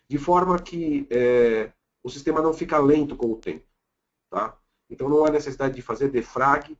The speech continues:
em nenhum momento utilizando tecnologia Mirasys.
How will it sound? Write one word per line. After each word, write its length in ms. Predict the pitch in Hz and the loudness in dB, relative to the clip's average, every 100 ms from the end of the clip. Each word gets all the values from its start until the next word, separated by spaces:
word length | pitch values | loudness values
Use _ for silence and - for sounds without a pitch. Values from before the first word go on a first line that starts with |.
| _ _ - | _ _ -14
em 100 | 127 | -8
nenhum 380 | 131 127 143 185 | -4 0 0 4
momento 440 | 170 135 143 143 | 2 4 2 0
utilizando 520 | - - 131 120 120 | -8 -8 -4 0 0
tecnologia 540 | 117 120 123 123 117 110 | -2 -6 -2 0 0 -2
Mirasys. 680 | 113 117 - _ _ _ | -2 -4 -8 _ _ _